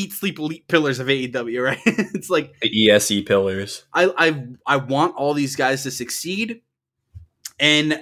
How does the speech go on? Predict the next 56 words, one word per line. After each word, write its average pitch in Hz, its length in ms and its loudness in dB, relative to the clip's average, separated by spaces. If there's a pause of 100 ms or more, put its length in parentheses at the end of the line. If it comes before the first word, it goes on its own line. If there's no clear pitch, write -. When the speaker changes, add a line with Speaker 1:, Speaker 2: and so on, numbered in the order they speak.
Speaker 1:
outside 175 420 4
of, 160 160 0
you 160 80 2
know, 147 180 4
Kenny 156 300 2
Omega 139 560 2
and 120 300 -2
all 135 220 2
our 117 240 2 (640)
N 139 120 2
X - 160 -6
T 160 200 -4
guys 120 280 2
that 117 140 -4
we 113 60 -8
fell 117 220 -2
in 113 80 -6
love 113 160 -4
with, 113 260 -6 (560)
I 113 40 -6
know 113 100 -2
they're 117 100 0
not 113 220 2
N 113 100 -4
X - 160 -8
T 117 120 -4
guys, 101 280 -4
but - 220 -8
when 117 120 -6
I 107 60 -4
say 117 200 2
that, 113 160 0
everyone 113 260 -2
knows 98 80 2
Speaker 2:
Right. 117 100 -2
Speaker 1:
what 104 80 -4
we 113 100 -4
mean. 131 400 0 (920)
These 190 260 4
are 196 120 6
my 190 120 4
four 180 200 0
favorite 175 260 2
wrestlers 160 340 0
in 151 80 0
A 160 40 0
E 165 120 0
W, 160 320 -4 (280)
and 123 400 -4 (680)
I, 131 220 2
I 143 120 4
am 156 180 2
perfectly 180 380 2
comfortable 175 360 -4
saying 175 300 -4
that. 85 180 -14